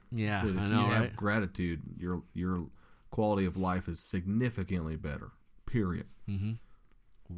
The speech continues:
Speaker 2: And I think
Speaker 1: Whoa.
Speaker 2: you're right. Gratitude is a recognition. And if you can recognize God in your life, you can recognize what he's done for you, what he's doing for you, then you can tap into that. So I think you're, I think you're onto something there, dude.
Speaker 1: Oh, well, thank you, thank you, thank you.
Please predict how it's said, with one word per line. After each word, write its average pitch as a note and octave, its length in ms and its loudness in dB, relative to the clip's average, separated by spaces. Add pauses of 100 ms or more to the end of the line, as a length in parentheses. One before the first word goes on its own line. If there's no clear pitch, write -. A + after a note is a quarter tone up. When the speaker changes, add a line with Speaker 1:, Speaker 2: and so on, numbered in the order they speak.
Speaker 2:
And F#2+ 80 4
I F#2+ 60 6
think C#3 180 2
Speaker 1:
Whoa. - 40 -2
Speaker 2:
you're F2 100 0
right. F#2+ 340 2
Gratitude A#2 600 2
is F2+ 100 2
a E2+ 80 -2
recognition. E2+ 1000 -2 (500)
And F2+ 80 -2
if F2+ 140 -4
you C3 80 2
can A#2 160 0
recognize G2 540 0
God G2+ 340 0
in D#2+ 80 -2
your B1+ 140 -4
life, C2 280 -6
you - 60 -18
can D2+ 120 -6
recognize D#2+ 360 -4
what D#2+ 100 -8
he's E2 180 -6
done F2+ 320 0
for C2 180 -8
you, D2 120 -2
what D2+ 120 -4
he's D2 80 -8
doing F#2 300 0
for - 160 -8
you, A#1 220 -6
then D2 160 -6
you D2 120 -4
can - 280 -8
tap - 300 -10
into G#2+ 200 -2
that. - 280 -8
So - 180 -12
I D#2+ 40 -4
think F#3+ 320 -8
you're, C3+ 200 -4
I G#2+ 40 -2
think F#3+ 220 -4
you're B2+ 180 0
onto C#3 180 2
something A2 480 2
there, E2 220 2
dude. F2+ 280 0
Speaker 1:
Oh, G#2+ 680 0
well, F#2+ 100 -4
thank B2 220 0
you, F#2 160 0
thank G#2+ 180 0
you, G#2 80 2
thank A#2 160 2
you. F2+ 140 -2